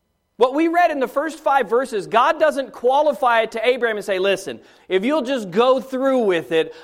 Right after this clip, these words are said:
I'll take care of everything." No, he says, "Hey, your son that I promised you, your son that I gave to you,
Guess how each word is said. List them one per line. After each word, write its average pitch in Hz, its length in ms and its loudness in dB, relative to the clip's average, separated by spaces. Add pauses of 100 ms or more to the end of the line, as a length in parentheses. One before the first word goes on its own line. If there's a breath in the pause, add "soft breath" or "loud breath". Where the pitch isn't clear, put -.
I'll 214 360 4
take 190 300 -2
care 196 260 2
of 170 80 0
everything." 165 400 -2 (240 soft breath)
No, 262 220 4
he 247 180 -2
says, 233 240 -2
"Hey, 240 260 0 (200 loud breath)
your 254 300 0
son 285 360 0
that 240 120 2
I 233 140 4
promised 254 520 -2
you, 285 200 0 (160 loud breath)
your 285 300 2
son 302 340 2
that 262 140 2
I 240 100 4
gave 240 360 0
to 262 100 -4
you, 277 220 -2